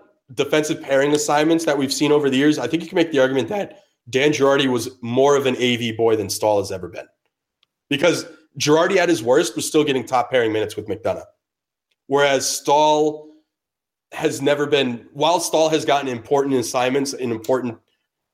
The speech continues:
game situations, he's never been gifted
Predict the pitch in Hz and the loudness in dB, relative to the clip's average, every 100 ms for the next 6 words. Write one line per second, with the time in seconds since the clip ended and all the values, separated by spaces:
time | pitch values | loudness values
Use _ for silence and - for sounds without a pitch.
0 | - 120 131 135 135 131 120 123 131 156 | -10 -2 0 0 -4 -4 2 2 2 2
1 | 160 - - - _ 151 123 143 156 165 | 2 0 -8 -20 _ -8 -2 2 2 4
2 | 160 123 - 139 139 - 127 113 107 | 2 0 -2 -2 -2 -2 -2 -2 -8